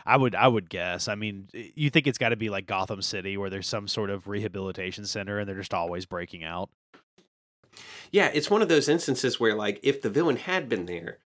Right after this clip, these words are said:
Speaker 2: All Might would have had to kill him <laughs> to
Speaker 1: Right?
Speaker 2: keep him quiet. <laughs>
Speaker 1: Yeah, or s-, or someone would have, yeah. Yeah, man, that's inter-, you think they have, like, a, uh, like, an X-Force, like the mutants do?
Speaker 2: Yeah, it, it's just one of those situations where it's like, if I told you, I'd have to kill you.
Speaker 1: Yeah.
Speaker 2: But, uh,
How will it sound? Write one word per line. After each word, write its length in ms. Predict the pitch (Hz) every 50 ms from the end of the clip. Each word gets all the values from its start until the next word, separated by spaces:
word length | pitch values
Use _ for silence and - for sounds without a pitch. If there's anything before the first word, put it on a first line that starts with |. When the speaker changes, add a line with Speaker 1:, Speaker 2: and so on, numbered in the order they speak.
| _ _ _ _ _
Speaker 2:
All 140 | - 131 151
Might 200 | 151 147 143 -
would 140 | - 113 113
have 120 | 110 104
had 420 | - - - - 127 120 117 95 -
to 80 | - 98
kill 300 | - - - 127 113 95
him 280 | - 95 78 - - - _
<laughs> 60 | -
to 280 | 135 - - - - -
Speaker 1:
Right? 240 | 120 120 123 143 170
Speaker 2:
keep 180 | - - -
him 100 | 156 117
quiet. 480 | - - - - - - 113 - - -
<laughs> 20 |
Speaker 1:
Yeah, 320 | 110 113 131 117 90 92 98
or 100 | 139 151 156
s-, 80 | -
or 160 | 156 156 151 139
someone 320 | - - 143 147 131 110
would 120 | 101 98 98
have, 200 | 98 92 90 87
yeah. 280 | 98 98 95 87 82 85
Yeah, 160 | 98 107 104
man, 180 | 95 101 131 127
that's 180 | 135 135 - 123
inter-, 120 | 110 117
you 120 | 120 123
think 140 | 120 135 123
they 60 | 131
have, 160 | 123 123 113 110
like, 200 | 113 110 - 107
a, 200 | 98 95 95 90
uh, 140 | 87 87
like, 140 | 87 98 - 101
an 80 | - -
X-Force, 600 | 92 95 - - - 110 110 110 110 - - - - _ _ _ _ -
like 200 | 107 104 - -
the 100 | 104 101
mutants 420 | 92 92 98 95 110 110 - -
do? 300 | - 117 117 117 120 120 - _ _ _ _ _ _ _ _ _ _ _ -
Speaker 2:
Yeah, 100 | 135 151
it, 200 | - - 151 151
it's 240 | 131 139 185 - -
just 180 | - 247 - -
one 80 | 247
of 60 | 220
those 160 | 190 170 147 -
situations 580 | 170 165 - 147 135 135 139 - 135 120 - -
where 100 | 117 107
it's 120 | - -
like, 200 | 120 113 107 -
if 100 | 107 -
I 80 | 101 98
told 300 | - - 110 113 104 110
you, 100 | 107 98
I'd 100 | 98 98
have 180 | 104 104 -
to 80 | - 90
kill 200 | - - 107 110
you. 300 | 117 123 131 139 147 147 -
Speaker 1:
Yeah. 300 | 107 92 87 85 87 - _ -
Speaker 2:
But, 260 | 120 113 110 - - _ _ -
uh, 140 | - 104